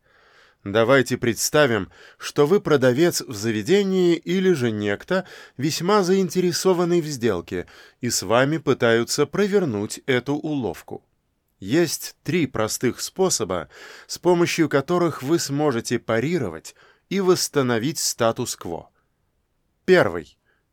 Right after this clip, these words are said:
Отсутствие власти. Проясните, вы хотели бы помочь, но у вас нет власти, чтобы помочь с этой просьбой. Скажите: «Простите, тот, кто провернул такой номер до меня,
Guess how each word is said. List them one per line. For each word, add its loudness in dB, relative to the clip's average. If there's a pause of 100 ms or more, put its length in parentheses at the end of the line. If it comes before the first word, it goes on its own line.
(120)
Отсутствие 2
власти. -2 (800)
Проясните, -2 (360)
вы 2
хотели 4
бы 0
помочь, -2 (280)
но 4
у 0
вас -4
нет -2
власти, -4
чтобы 2
помочь -2 (160)
с -6
этой 2
просьбой. -4 (500)
Скажите: 2 (400)
«Простите, -4 (320)
тот, 2
кто 0
провернул 2
такой 4
номер 4
до 2
меня, -4